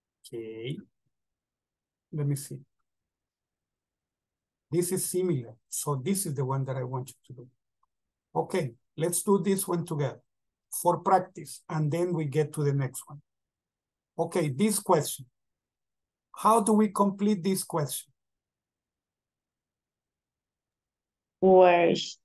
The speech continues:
Speaker 2: is she going?
Speaker 1: Where is she going? Mm-hmm.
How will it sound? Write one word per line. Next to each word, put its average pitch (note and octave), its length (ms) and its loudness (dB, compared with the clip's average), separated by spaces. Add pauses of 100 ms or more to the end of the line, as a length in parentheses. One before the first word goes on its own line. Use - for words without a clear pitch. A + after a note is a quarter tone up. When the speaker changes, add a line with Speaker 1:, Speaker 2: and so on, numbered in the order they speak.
Speaker 2:
is - 520 -2 (100)
she - 260 0
going? E3 380 2 (300)
Speaker 1:
Where B2+ 260 -6
is C3 100 -8
she - 140 -10
going? F#3+ 380 -4 (280)
Mm-hmm. D#3 360 -4